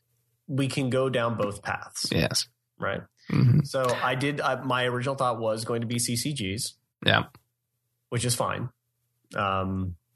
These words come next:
Speaker 1: it's gonna be a little mix and match. So,
Speaker 2: Mm-hmm.
Speaker 1: uh, drafting,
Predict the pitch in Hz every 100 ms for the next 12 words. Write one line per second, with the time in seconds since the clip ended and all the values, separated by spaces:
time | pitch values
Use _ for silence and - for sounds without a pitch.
0 | _ _ 113 120 123 123 120 120 117 117
1 | - 107 95 113 - - 113 107 131 117
2 | 123 139 151 - _ _ 110 110 104 104
3 | - - _ - 120 127 127 170 196 220